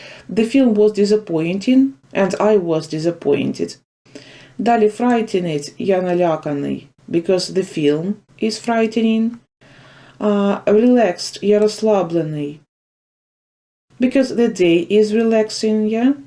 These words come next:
Тому що день у нас relaxing такий. Далі, ам, worried,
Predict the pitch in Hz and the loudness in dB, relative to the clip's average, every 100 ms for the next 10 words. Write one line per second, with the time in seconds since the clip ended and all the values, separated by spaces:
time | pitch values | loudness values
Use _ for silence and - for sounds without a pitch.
0 | - 196 202 202 202 165 160 170 190 208 | -6 -2 0 0 0 0 -2 -4 -4 -4
1 | - 208 214 202 - 214 208 208 208 208 | 0 4 4 2 -2 -4 -2 -4 -4 -4
2 | 202 - - - - - - _ 214 233 | -4 -10 -20 -20 -20 -20 -20 _ -2 2
3 | 214 180 170 - - 180 175 170 165 170 | 2 2 0 -2 -4 -4 -2 -2 -4 -6
4 | 170 - _ _ 202 196 247 214 170 151 | -8 -14 _ _ -6 0 2 4 2 -2
5 | 135 131 | -4 -6